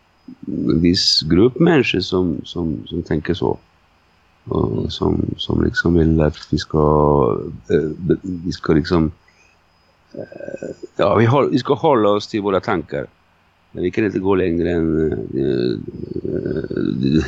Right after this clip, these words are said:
Speaker 1: till vänster eller till höger eller upp eller ner. Vi måste
Speaker 2: Mm.
Speaker 1: hålla oss till de, de tankarna som, som, eh, universiteterna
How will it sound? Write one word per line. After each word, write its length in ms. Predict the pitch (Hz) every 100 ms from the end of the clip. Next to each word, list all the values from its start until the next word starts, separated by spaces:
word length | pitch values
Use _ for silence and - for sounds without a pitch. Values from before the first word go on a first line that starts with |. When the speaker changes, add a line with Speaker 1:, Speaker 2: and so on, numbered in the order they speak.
| 95
Speaker 1:
till 140 | 90
vänster 400 | 82 139 131 -
eller 200 | 120 113
till 180 | 113 110
höger 320 | 95 95 98
eller 200 | 92 87
upp 320 | - 135 - 117
eller 200 | 113 110
ner. 300 | 92 78 - _ _ _ _ _ _ _
Vi 100 | 95
måste 240 | 104 104
Speaker 2:
Mm. 80 | 107
Speaker 1:
hålla 160 | 101 85
oss 160 | 85
till 120 | - 85
de, 300 | 85 76 -
de 220 | - 78
tankarna 480 | 85 73 65 67 -
som, 460 | 73 73 69 67 -
som, 340 | 78 76 76 50 - - _ _ _ _ _ _ - - -
eh, 500 | 50 50 50 50 -
universiteterna 1200 | - 85 85 - 90 80 - 78 101 101 92 87